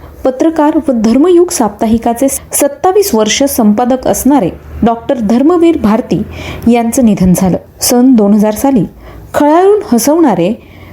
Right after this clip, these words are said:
विनोदी कलाकार मोहम्मद उमर मुकरी यांचं निधन झालं. सन दोन हजार बारा साली भारतीय लेखक सय्यद मुस्तफा सिराज यांचं निधन झालं.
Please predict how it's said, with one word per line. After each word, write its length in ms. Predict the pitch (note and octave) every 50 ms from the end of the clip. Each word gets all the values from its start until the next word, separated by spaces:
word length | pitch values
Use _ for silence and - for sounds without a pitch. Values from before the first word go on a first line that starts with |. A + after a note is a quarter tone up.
| - -
विनोदी 380 | A3 C4+ C#4+ D#4+ G4+ G4+ G#4
कलाकार 500 | F4 - G#3+ F#3+ F#3 F3 - F3 E3 - - - - - - - - - - -
मोहम्मद 440 | A3+ A#3+ B3+ C#4 C4+ C4+ C#4+ E4 E4+ E4+ - - -
उमर 280 | G#3+ G#3+ A3+ B3 C4 C4 A#3+
मुकरी 400 | A3 A3+ B3+ B3 - D4+ A3 D#3 - - - - _ -
यांचं 340 | G#3+ G#3+ G3+ F#3+ - B3 A#3
निधन 260 | G#3+ F3 F3+ F#3 F3+
झालं. 240 | F3 G3 F#3 E3 - - - - _ _ - - - - - - - - - - -
सन 300 | - - B3+ A#3+ B3 C#4
दोन 220 | B3 G3+ F#3+ G3+ G#3
हजार 200 | G3+ G#3 G#3+ G3+
बारा 280 | F#3 F3 F3+ F#3+ G3+
साली 320 | G3+ - C#4+ C4+ G#3 E3 F3+ - - - - - - - -
भारतीय 420 | A#3+ B3 C4 C#4 C4+ - F4 F4+
लेखक 500 | D#4 A#3+ A3 B3+ B3+ - G3+ E3 - - - - -
सय्यद 500 | - - - C4+ A#3 A#3 C4 D4+ G3+ D#3+ - - - - - - - - B3
मुस्तफा 600 | B3+ C#4 C4 - - F4 E4 E4 D#4+ - E4 F4
सिराज 520 | E4+ - - C4+ C#4 C4+ G3+ E3 - - - _ _ -
यांचं 340 | A3 A3+ G#3 G3+ G3 - A3+
निधन 280 | G#3 F#3 F3 F#3 F3+ E3+
झालं. 220 | - F#3+ F3 E3+